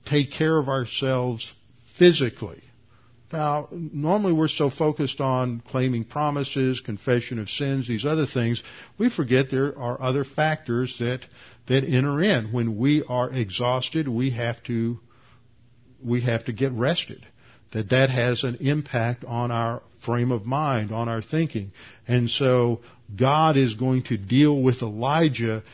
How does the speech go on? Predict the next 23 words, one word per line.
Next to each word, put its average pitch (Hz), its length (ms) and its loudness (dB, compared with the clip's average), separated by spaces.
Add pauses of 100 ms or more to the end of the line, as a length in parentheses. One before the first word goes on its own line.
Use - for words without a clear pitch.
(220)
at 120 240 0
both 127 260 2
a 107 180 -2
spiritual 175 840 2
level 131 480 2
and 120 240 2
dealing 139 480 2
with 120 160 0
him 117 400 0
at 113 180 0
a 113 140 -2
physical 143 580 2
level. 101 280 -4
He 107 160 -4
provides 101 600 -6
food 147 480 4 (300)
and 117 240 0
water 127 640 0
and 117 220 -2
an 113 80 -6
opportunity 117 720 -2
for 113 320 -6
Elijah 107 680 -4